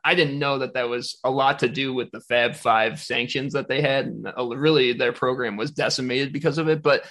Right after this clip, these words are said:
I didn't know that. I just knew Michigan basketball is a really bad program. And then John Beilein came around and built something that could, to, could be something. And then all of a sudden, we had this three-star from Columbus, Ohio,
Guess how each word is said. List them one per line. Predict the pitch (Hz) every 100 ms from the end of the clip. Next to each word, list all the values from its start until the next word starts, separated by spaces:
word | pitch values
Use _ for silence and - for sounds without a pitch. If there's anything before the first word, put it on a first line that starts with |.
| - _
I | 240
didn't | 190 120
know | 113
that. | 123 131
I | 156
just | 160 147
knew | 131 131 127
Michigan | 123 120 120
basketball | 117 120 - 123
is | 123
a | 123
really | 120 120
bad | 117 117
program. | - 127 127 78 -
And | 131 143
then | 160
John | 147 135 127
Beilein | 131 131 123 127
came | 131
around | 120 113 110 113 - - -
and | 120 110
built | - 151 156
something | - 147 127 135 127
that | 117 -
could, | 120 104 - _ _ _ _
to, | -
could | - - 120 -
be | 143 147
something. | 151 135 123 120 120 123
And | 127
then | 127
all | 139 151
of |
a | 151
sudden, | 147 143 139 135
we | 127
had | 127 117
this | 117 110 - _ _ -
three-star | 131 151 175 151 165 151 147
from | 151 131
Columbus, | 123 127 131 160 156
Ohio, | 156 139 131 127 123